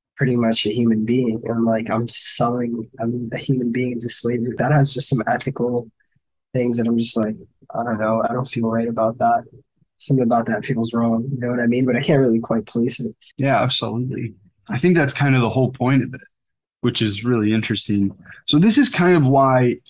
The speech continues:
Speaker 2: I think I'm connecting with it so much, is because the writing is just so good. It really puts you in the place of it.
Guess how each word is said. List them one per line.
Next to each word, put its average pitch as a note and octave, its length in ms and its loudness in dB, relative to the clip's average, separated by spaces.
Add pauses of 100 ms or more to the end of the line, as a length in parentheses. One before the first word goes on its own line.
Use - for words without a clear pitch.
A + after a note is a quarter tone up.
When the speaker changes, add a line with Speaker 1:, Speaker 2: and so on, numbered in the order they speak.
Speaker 2:
I C3+ 100 2
think D#3 180 2
I'm B2+ 140 2
connecting B2 460 0
with G#2+ 140 0
it G2+ 140 -4
so A2 200 0
much, G#2 260 0
is G#2+ 80 -6
because G#2 440 -2 (440)
the A#2+ 160 0
writing G#2+ 800 2 (320)
is B2+ 120 0
just - 340 0
so C#3 200 2
good. A#2+ 240 2
It A2 60 2
really A2 240 0
puts A#2+ 300 -4
you A2+ 140 2
in G2+ 200 2
the G2+ 100 -4
place B2 380 -2
of G2+ 100 -2
it. F#2+ 220 -4